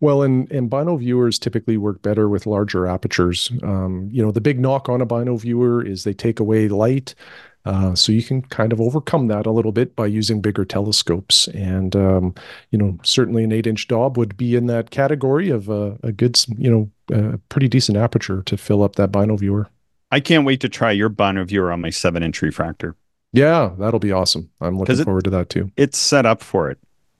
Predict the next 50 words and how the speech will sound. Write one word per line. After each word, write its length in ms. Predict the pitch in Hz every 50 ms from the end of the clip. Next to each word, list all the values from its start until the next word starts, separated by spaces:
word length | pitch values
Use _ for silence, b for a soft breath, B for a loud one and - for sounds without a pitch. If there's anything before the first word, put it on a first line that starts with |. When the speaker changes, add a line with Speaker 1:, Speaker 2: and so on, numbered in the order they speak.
| _ _ _ _ _ _ _ _ _ _ _ _ _ -
Speaker 1:
Uh, 300 | - 113 110 110 110 107
the 120 | 92 101
seven-inch 500 | - - 117 101 110 120 151 170 - -
is 100 | 139 131
set 160 | - - -
Speaker 2:
Yeah. 80 | - -
Speaker 1:
up 80 | 135 -
for 200 | - 185 196 208
it? 60 | - _ _ -
Oh, 320 | 135 196 277 285 254 175
okay. 280 | - - - - 180 196 - _ - 120
Okay. 300 | 120 131 - - 123 160
Speaker 2:
Yeah, 140 | 98 113 123 117 -
by 140 | - 104 101
default, 600 | 98 - 98 101 104 - - 95 90 82 - -
yeah, 120 | 82 82 101 113
it's 200 | 101 - - -
set 200 | - - 92 85
up 100 | 82 - - _
for, 240 | - 90 92 90 90
uh, 140 | 87 87 87
Bino 360 | 90 - - 87 87 98 104
viewing. 380 | 98 98 90 87 85 85 87 85
So, 340 | - - 101 85 82 82 82 _ _ B B B B B B B B B B _ -
or, 520 | 143 135 127 107 95 95 101 104 104 113 -
as 180 | - 101 90 98
I 120 | 98 95 92
will 140 | 92 90
do 180 | 80 87 85 85
it, 140 | 87 - _
putting 260 | - 104 87 87 87
in 160 | 87 85 82 82
a 260 | 80 80 78 80 - _ _ _
filter 320 | - - 120 113 - 95
slide, 440 | - - - 78 71 73 76 - - _ _ _ _ _ _
because 280 | - 92 - 87 98
Speaker 1:
Hmm. 80 | 120 120
Speaker 2:
that, 240 | 104 78 71 - -
that 160 | 92 87 80
eats 220 | 78 80 - -
up 140 | - - -
a 40 | 80
lot 220 | 78 80 76 76
of 80 | 78 80
in 140 | 78 78 78
focus 480 | - - 85 82 - - 76 - -
that, 320 | - 71 71 - - _ -
uh, 240 | 85 80 78 80 78 B B B B B B B _ _
usually, 640 | 90 90 85 82 - - - 85 82 82 80 82 82
uh, 220 | 78 80 78 76